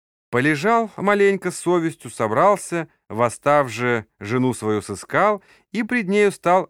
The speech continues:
прощаться со слезами. А сам ей в землю, кланяясь, говорю: "Согрешил, Настасья Марковна, прости меня грешного". Она мне также кланяется.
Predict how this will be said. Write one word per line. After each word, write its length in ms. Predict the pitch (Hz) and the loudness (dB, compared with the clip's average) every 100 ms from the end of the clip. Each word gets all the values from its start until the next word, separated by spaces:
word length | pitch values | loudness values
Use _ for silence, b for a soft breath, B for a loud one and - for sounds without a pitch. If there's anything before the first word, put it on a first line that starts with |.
| - | -2
прощаться 760 | 139 127 - 127 156 - - | -2 -2 -2 0 0 -2 -10
со 180 | 123 123 | -8 -8
слезами. 640 | - 113 95 120 131 98 - _ _ _ _ | -8 -8 -2 -2 -2 -4 -10 _ _ _ _
А 140 | - 127 | -2 -2
сам 240 | - 220 | 0 0
ей 160 | 220 214 | 0 -4
в 20 | |
землю, 460 | 151 175 175 165 151 | 0 2 4 2 0
кланяясь, 500 | 156 151 147 143 123 | 2 2 2 0 0
говорю: 460 | 143 143 131 127 - - | 2 2 2 -2 -6 -8
"Согрешил, 840 | 156 143 151 - - 151 175 - b b | -4 2 2 0 -2 0 0 -4 b b
Настасья 680 | 127 127 - 139 131 - 117 | -2 -2 0 0 0 -2 -2
Марковна, 560 | 113 127 - 92 90 85 _ | 2 0 -2 -10 -10 -12 _
прости 440 | 202 240 - 262 208 | -2 -2 -2 -4 -2
меня 200 | 110 98 | -2 -2
грешного". 600 | 104 113 - 98 87 85 _ _ _ - | -2 -2 -4 -10 -12 -14 _ _ _ -6
Она 300 | 160 208 208 | -2 0 0
мне 320 | 190 185 170 | 0 0 0
также 400 | - 185 147 107 | 0 -2 -2 -8
кланяется. 720 | - 110 117 110 - - 98 | -2 0 2 0 -6 -10 -10